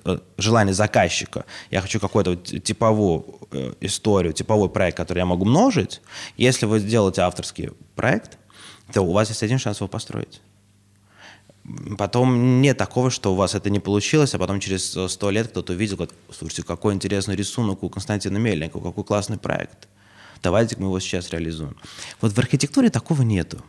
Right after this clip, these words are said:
У вас есть всегда один, один шанс поставить этот спектакль. Или он получается, или не получается.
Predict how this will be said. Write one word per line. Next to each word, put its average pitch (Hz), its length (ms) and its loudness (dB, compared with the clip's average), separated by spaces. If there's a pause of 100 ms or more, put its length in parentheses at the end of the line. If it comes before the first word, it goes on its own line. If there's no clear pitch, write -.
(580)
У 92 60 -2 (100)
вас 135 240 2
есть 131 140 2
всегда 135 220 4
один, 104 320 2
один 104 320 0
шанс 160 280 0
поставить 117 480 0
этот 98 120 -4
спектакль. - 500 -8 (420)
Или 110 180 0
он 113 100 0
получается, 160 800 -4 (640)
или 143 200 0
не 107 160 2
получается. 95 680 -8